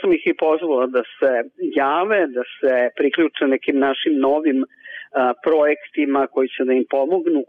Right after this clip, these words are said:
upravo u tom sticanju znanja o ratovima devedesetih.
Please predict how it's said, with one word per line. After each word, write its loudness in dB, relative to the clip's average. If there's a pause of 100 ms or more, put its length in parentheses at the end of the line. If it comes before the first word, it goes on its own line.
(120)
upravo 0 (120)
u -12 (120)
tom 2 (120)
sticanju -2 (120)
znanja 0 (540)
o 0
ratovima 0 (220)
devedesetih. -2